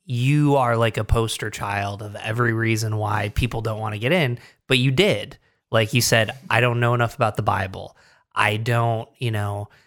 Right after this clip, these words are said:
I, I don't feel comfortable enough. These people are weird." You know, what would you tell a person who's, say, twenty-three, twenty-four, and they're in this room right now and they're like, "Well, I know I should get into a small group.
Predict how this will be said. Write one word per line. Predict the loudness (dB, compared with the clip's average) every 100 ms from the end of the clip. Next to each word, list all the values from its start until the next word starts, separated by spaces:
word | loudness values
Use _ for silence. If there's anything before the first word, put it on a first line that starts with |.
| _ _ -12
I, | -8 -6 -2
I |
don't | -2 -2
feel | -8
comfortable | -4 -4 0 0
enough. | 2 -2 -2
These | -6
people | -4 -8 -8 -10
are | -4
weird." | 0 2 4 4 0 -2 -14 -20 _ -2
You | 2
know, | 2 0 -4 _ _ _ _ _ _ _ _ _ _
what | -4 0 2 2 2
would | 0 2
you | 0
tell | 0 2 0
a | 0
person | -2 -4 -4 -8 -10 -12 -16 _ _ _ -12
who's, | -4 -4
say, | 0 -2
twenty-three, | -2 -4 -4 -4 -6
twenty-four, | -6 -8 -8 -10 -10 -10 -10 -12 _ _ _ _ -6
and | 0 2
they're | 2
in | 2 0 2 2 2
this | 2 2
room | -2 -2
right | -4 -4 -4
now | -2
and | -2
they're | -4 -4
like, | -2 -4 -6 -16 -20 _ _ _ _ _ _ 0
"Well, | 2 4 4 2 0 -4 -12
I | -6
know | -2
I | 0
should | 2 0
get | 2
into | 0
a | 0
small | 0 0 0
group. | 0 0 0 -4